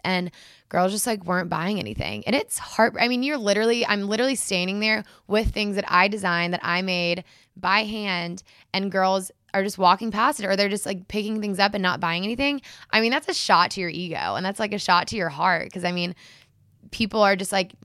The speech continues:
negatively responding to something that you made, and it sucks. And I just wasn't used to that. I think I got too comfortable, for sure, with, like, success and with things going well. And I don't think I got lazy, because I'm definitely not a lazy person,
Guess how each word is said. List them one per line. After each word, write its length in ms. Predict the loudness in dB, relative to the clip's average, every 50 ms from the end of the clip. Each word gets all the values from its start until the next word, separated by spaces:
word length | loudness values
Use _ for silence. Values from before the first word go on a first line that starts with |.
| -18 -10
negatively 560 | -4 0 2 2 2 2 2 0 0 0 -2
responding 480 | -2 -2 -2 0 2 2 2 2 -2 -4
to 80 | -4
something 260 | -6 -6 -6 -6 -4 -6
that 100 | -6 -6
you 120 | -6 -6
made, 540 | -6 -4 -4 -4 -2 -2 -2 -2 -2 -4 -8 -14 -20 -20 -20 -20 -20 _ _ _ -4
and 100 | -4 -4
it 80 | -4
sucks. 460 | -4 -2 0 2 2 2 0 0 -2 -4
And 80 | -2
I 40 | -2
just 140 | -2 -2 -2
wasn't 240 | -2 -2 -2 -2 -6
used 200 | -6 -6 -4 -4
to 80 | 0
that. 140 | 2 2 2
I 100 | 2 0
think 180 | -2 0 0 2
I 80 | 2
got 200 | 2 2 0 -2 -6 -8 -6
too 580 | -4 -2 0 2 4 4 6 6 4 4 2 -2
comfortable, 540 | -4 -4 -2 -2 -2 -4 -4 -4 -4 -4
for 160 | -4 -4 -4 -4
sure, 480 | -4 -2 0 0 0 0 -2 -4 -6 -8 -14 -20 -18 _
with, 280 | 0 2 2 2 4 2
like, 240 | 2 2 2 0 -4
success 760 | -8 -8 -6 -4 -2 0 2 4 4 2 2 -2 -4 -8 -6 -4
and 120 | -4 -2
with 140 | -2 -4 -4
things 300 | -4 -4 -4 -4 -4 -6
going 260 | -6 -6 -6 -4 -4
well. 400 | -2 0 2 2 2 2 2 0 -6 -14 -20 -20 -20 -20 -20 -10 _
And 420 | 0 2 4 4 4 4 2 2 2
I 80 | 0
don't 160 | 0 0 0 -2
think 140 | -2 -2
I 80 | 0 2
got 180 | 2 2 2 0
lazy, 380 | -2 0 0 -2 -2 -2 -2
because 180 | -2 -2 -4 -4
I'm 220 | -2 -4 -4 -4
definitely 440 | -2 0 0 0 0 0 -2 0 0
not 200 | 2 2 2 2
a 40 | 2
lazy 280 | 2 2 0 -2 -4
person, 560 | -2 -2 0 0 0 0 -2 -2 -2 -2 -4